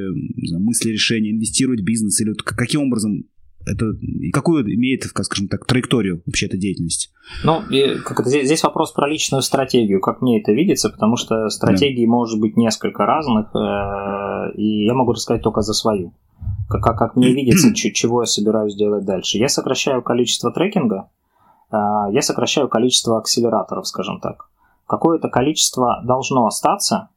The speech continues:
Speaker 2: то есть где-то я в акселераторах все равно продолжу работать,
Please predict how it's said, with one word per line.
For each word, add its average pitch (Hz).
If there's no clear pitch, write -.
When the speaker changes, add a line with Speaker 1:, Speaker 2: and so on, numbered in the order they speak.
Speaker 2:
то -
есть -
где-то 135
я 131
в 123
акселераторах 117
все -
равно 123
продолжу 110
работать, 120